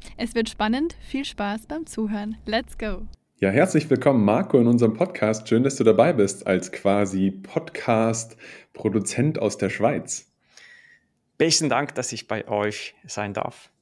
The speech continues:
Speaker 1: Herzlich willkommen auch von meiner Seite. Ich würd sagen, wir starten direkt mal rein in die erste Frage. Magst du dich mal vorstellen, wer bist du, was hast du bisher schon so gemacht und was steckt auch hinter deinem Bauherren-Podcast Schweiz?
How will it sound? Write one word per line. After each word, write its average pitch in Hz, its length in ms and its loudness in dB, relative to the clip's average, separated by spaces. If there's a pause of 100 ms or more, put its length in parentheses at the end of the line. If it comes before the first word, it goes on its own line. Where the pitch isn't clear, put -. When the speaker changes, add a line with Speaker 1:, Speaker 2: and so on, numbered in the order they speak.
(500)
Speaker 1:
Herzlich 285 480 -4
willkommen 254 400 0
auch 233 140 -2
von 226 200 -6
meiner 208 360 -2
Seite. 277 400 -4 (400)
Ich - 80 -14
würd 247 120 0
sagen, 233 200 4
wir 240 80 0
starten 240 420 0
direkt 240 340 -2
mal 214 200 0
rein 214 320 -2
in 240 100 2
die 220 80 -2
erste 233 340 -4
Frage. 233 600 -2
Magst 233 320 -4
du - 40 -8
dich 262 60 -12
mal 240 160 -2
vorstellen, 262 760 -4
wer 220 180 -2
bist 302 320 -6
du, 330 160 2
was - 80 -16
hast 254 160 -10
du 233 40 -8
bisher 240 300 -6
schon 247 200 0
so 226 100 -2
gemacht 208 440 -2 (360)
und 233 200 2
was 247 200 -2
steckt 247 260 -6
auch 240 80 -6
hinter 262 240 -2
deinem 220 440 0
Bauherren-Podcast 233 1160 -4
Schweiz? 196 440 -6